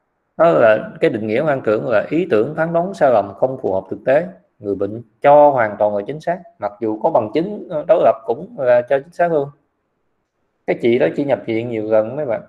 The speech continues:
mỗi lần nhập viện lý do này rồi, chị bệnh lại, chị bỏ uống thuốc. <clears throat> Chị nói mẹ chỉ là mẹ ghẻ, rồi bả tìm cách bả bỏ độc cho thức ăn vậy đó. Gặp bả là cầm dao lên được chém bả. Do đó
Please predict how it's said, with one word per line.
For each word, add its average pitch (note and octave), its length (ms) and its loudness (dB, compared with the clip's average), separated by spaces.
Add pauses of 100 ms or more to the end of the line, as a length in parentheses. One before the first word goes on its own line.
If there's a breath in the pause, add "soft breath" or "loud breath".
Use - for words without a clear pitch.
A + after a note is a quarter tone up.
mỗi C3+ 240 2
lần A2+ 100 2
nhập G#2+ 160 -2
viện A2+ 220 -2
lý E3 80 -4
do B2+ 220 6
này A#2 80 -2
rồi, G2+ 160 -4 (380)
chị B2+ 100 -4
bệnh A#2 240 0
lại, G#2+ 280 2
chị - 60 -6
bỏ A#2+ 120 4
uống D#3 160 0
thuốc. F#3 320 -2 (500)
<clears throat> - 80 -16 (1600 soft breath)
Chị B2+ 120 0
nói D#3 140 4
mẹ A#2 300 2
chỉ A#2 220 0
là C3 160 0
mẹ G#2+ 160 -4
ghẻ, A2 320 2 (800)
rồi F#2+ 140 -6
bả G#2+ 160 0
tìm G#2+ 240 -6
cách - 180 -4
bả A#2 120 2
bỏ D3+ 640 0
độc G2 240 0
cho B2 80 -4
thức E3 160 -10
ăn B2 200 -6
vậy A#2 80 -8
đó. C#3+ 80 -8 (640)
Gặp G2+ 200 0
bả B2+ 300 2
là G#2+ 340 2 (420)
cầm G#2+ 220 0
dao A#2+ 180 4
lên A2+ 200 -2
được F#2+ 260 -6
chém C3+ 220 0
bả. A2 100 0 (1300)
Do A2 120 0
đó C#3 120 2